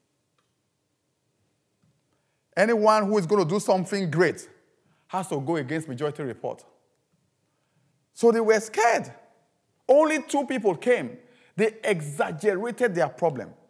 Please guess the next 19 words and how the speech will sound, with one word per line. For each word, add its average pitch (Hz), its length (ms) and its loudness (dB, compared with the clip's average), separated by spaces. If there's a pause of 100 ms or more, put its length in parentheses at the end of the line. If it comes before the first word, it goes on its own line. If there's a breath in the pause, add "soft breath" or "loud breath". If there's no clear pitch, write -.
exaggerated 196 580 0
their 156 140 0
difficulties. 143 600 -10
"Oh, 640 260 4
we 269 60 6
are 247 80 4
not 254 260 -4
able 214 200 0
to. - 100 -8
We're 190 120 -2
not 269 200 0
able. 190 360 -2 (320 soft breath)
Oh, 277 220 8
this 262 240 -4
place 233 200 -6
is 214 100 -6
full 233 160 -6
of 160 120 -2
giants." 185 520 -4